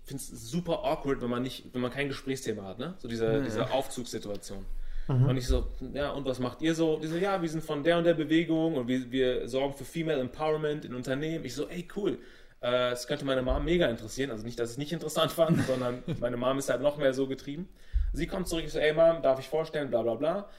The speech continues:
Speaker 1: Und meine Mom ist dann tatsächlich aufs Folgeevent gegangen, ne? Auf dieses Female Empowerment Folgeevent und ist irgendwann auf Toilette gegangen. Und jetzt kommt der witzige Part. Geht auf Toilette,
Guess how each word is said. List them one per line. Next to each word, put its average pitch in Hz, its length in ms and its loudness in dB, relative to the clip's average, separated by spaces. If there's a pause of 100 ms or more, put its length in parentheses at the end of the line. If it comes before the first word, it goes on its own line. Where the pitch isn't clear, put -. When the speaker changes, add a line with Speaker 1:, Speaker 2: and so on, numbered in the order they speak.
(360)
Speaker 1:
Und 135 240 4
meine 151 160 0
Mom 170 160 2
ist 175 80 -2
dann 160 100 -4
tatsächlich 156 460 -2
aufs - 160 -6
Folgeevent 147 680 0
gegangen, 92 300 -8 (480)
ne? 143 240 -6
Auf - 100 -12
dieses 120 220 -8
Female 127 280 -2
Empowerment 117 420 -2
Folgeevent 165 600 -4 (280)
und 139 140 2
ist 170 180 -4
irgendwann 190 560 0 (220)
auf 147 160 -4
Toilette 151 320 -2
gegangen. 95 340 -4 (800)
Und 117 80 -6
jetzt 113 100 -8
kommt 113 160 -8
der 110 280 -2
witzige 104 300 -2
Part. - 220 4 (160)
Geht 127 140 0
auf 139 140 2
Toilette, 127 400 -2